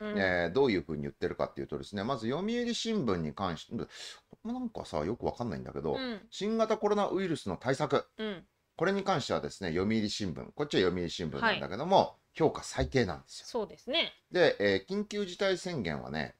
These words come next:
Speaker 2: えー、どういうふうに言ってるかっていうと、えーとね、緊急事態宣言、あった、あった。はい。
Speaker 1: うん。
Speaker 2: これすごいよね。「新型コロナウイルスをめぐる日本政府の対応を評価しますか？」評価しない、六十八パーセント。
Speaker 1: うん、うん。
Speaker 2: えー、これ。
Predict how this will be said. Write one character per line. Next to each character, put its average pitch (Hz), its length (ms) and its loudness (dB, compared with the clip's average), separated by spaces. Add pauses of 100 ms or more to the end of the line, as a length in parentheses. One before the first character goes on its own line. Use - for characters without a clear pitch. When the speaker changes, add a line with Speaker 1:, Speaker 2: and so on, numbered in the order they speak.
(160)
Speaker 2:
え 73 240 -2
ー、 71 40 -14
ど 92 100 0
う 87 60 0
い 73 60 -2
う 65 40 -8
ふ 71 120 -18
う 67 40 -6
に 65 80 -14
言 64 80 -12
っ - 40 -16
て 73 160 -10
る 73 80 -10
か 65 120 -10
っ - 120 -14
て 64 80 -12
い 65 120 -10
う 69 140 -8 (120)
と、 131 320 2 (360)
え 71 260 -6
ー - 20 -20
と 67 80 -12
ね、 67 160 -10
緊 87 200 -10
急 87 200 -6
事 82 120 -16
態 78 180 0
宣 71 180 -8
言、 62 140 -12
あ - 80 -6
っ - 80 -18
た、 - 120 -6
あ - 40 -10
っ - 100 -16
た。 - 160 -16 (460)
は 78 80 0
い。 - 140 -8
Speaker 1:
う 240 60 -8
ん。 208 140 -10 (220)
Speaker 2:
こ 143 100 -2
れ 127 60 -2
す 147 120 -4
ご 160 100 6
い 98 40 6
よ 73 60 0
ね。 71 180 -8 (200)
「新 208 340 0
型 196 240 6
コ 190 100 4
ロ 196 60 4
ナ 185 180 6
ウ 175 160 4
イ 190 60 2
ル 156 100 2
ス - 180 -4
を 120 180 6
め 123 180 2
ぐ 147 140 0
る 147 200 4
日 113 120 2
本 156 120 0
政 147 260 2
府 117 60 -4
の 87 120 -2
対 120 300 0
応 117 60 4
を 113 40 2
評 143 180 0
価 87 120 0
し 107 140 -8
ま 107 80 0
す - 140 -10
か？」 95 260 8
評 156 160 4
価 104 140 -6
し 113 160 -2
な 107 100 4
い、 82 80 2
六 95 220 0
十 101 160 0
八 98 240 -6
パ 95 140 6
ー 85 40 2
セ 90 120 -4
ン 69 100 -4
ト。 - 320 6
Speaker 1:
う - 20 -8
ん、 208 40 -8
う - 20 -8
ん。 170 140 -14 (100)
Speaker 2:
え 82 600 4
ー、 - 20 -20
こ 98 100 2
れ。 80 80 4